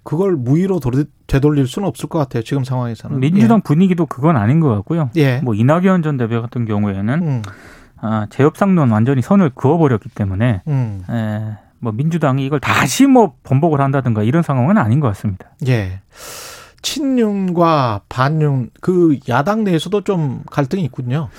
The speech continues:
Speaker 1: 예. 친윤,
Speaker 2: 어.
Speaker 1: 반윤이라는 그 단어를 지금 처음 우리가 사용하는 것 같은데요.
Speaker 2: 예.
Speaker 1: 예.
Speaker 2: 이게 언론들이 이제, 이제 윤석열 개, 친윤.
Speaker 1: 예.
Speaker 2: 오늘 또 언론 보도를 보니까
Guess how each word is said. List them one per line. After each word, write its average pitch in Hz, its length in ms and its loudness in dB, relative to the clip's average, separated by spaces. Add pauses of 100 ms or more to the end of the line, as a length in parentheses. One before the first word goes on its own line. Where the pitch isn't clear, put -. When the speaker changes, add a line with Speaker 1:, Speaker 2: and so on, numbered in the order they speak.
(260)
Speaker 1:
예. 123 280 -4
친윤, 311 480 2
Speaker 2:
어. 220 40 -2
Speaker 1:
반윤이라는 175 800 0 (400)
그 165 160 2
단어를 151 1120 0 (260)
지금 151 180 -2
처음 269 540 -2
우리가 139 300 2
사용하는 165 400 -2
것 127 80 -6
같은데요. 147 420 -10 (140)
Speaker 2:
예. 135 40 6
Speaker 1:
예. 131 360 4 (180)
Speaker 2:
이게 165 80 4
언론들이 226 580 4
이제, 156 180 4
이제 127 340 2
윤석열 214 640 6
개, 120 400 2
친윤. 185 640 4 (100)
Speaker 1:
예. 135 320 2
Speaker 2:
오늘 214 220 6
또 190 100 4
언론 220 160 4
보도를 151 320 2
보니까 139 560 0